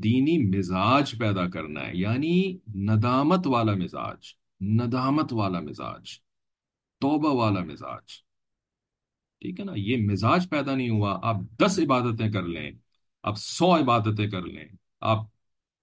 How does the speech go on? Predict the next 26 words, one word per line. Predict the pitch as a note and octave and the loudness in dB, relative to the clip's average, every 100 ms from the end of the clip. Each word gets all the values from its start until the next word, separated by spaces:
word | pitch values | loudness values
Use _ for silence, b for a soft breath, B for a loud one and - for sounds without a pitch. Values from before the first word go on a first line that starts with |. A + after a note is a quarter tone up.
| G2 F2+ - | -12 -12 -4
हर | - C#3 G#2+ - _ - | 0 0 -2 -14 _ 0
हफ्ते | E3+ F3 A#3+ | 0 4 4
जा | F3+ D3+ | 4 4
करके | C3+ - | -2 -4
उम्रा | G#2+ A2 G#2+ | 4 6 6
करके | G#2+ F2+ F2+ | 2 -4 -6
आ | E2 D#2+ | -6 -6
जाएं, | D#2 C#2+ B1 - _ _ _ _ _ _ _ _ _ _ - C#4+ F3+ - | -8 -10 -12 -18 _ _ _ _ _ _ _ _ _ _ -16 -12 -10 -8
आपकी | - A2 A2 - G2+ | -6 -4 -4 0 0
जिंदगी | G2 F#2+ F#2+ F2+ | 0 -2 -2 -2
जो | F2 | -2
है | A2 | -2
ना | |
वो | G#2+ G2 F#2+ F#2+ G2+ _ _ _ _ _ _ F2 | -2 -2 -6 -8 -14 _ _ _ _ _ _ -4
नहीं | F#2 F2+ | -2 -2
फायदे | D#2+ - - | -6 -10 -12
में, | - G#2 _ _ _ - | -16 -18 _ _ _ -8
नहीं | A#2+ B2 | -6 -4
आएगी | F2+ - - | -6 -8 -10
आपकी | - - E2 | -12 -10 -12
जिंदगी | D#2+ D#2 D#2 | -10 -10 -12
में | D2+ | -12
फायदा | - C2+ C#2 - - | -10 -10 -12 -14 -14
इस | - | -12
दीन | D#2 D2 | -12 -14
का। | A2+ | -18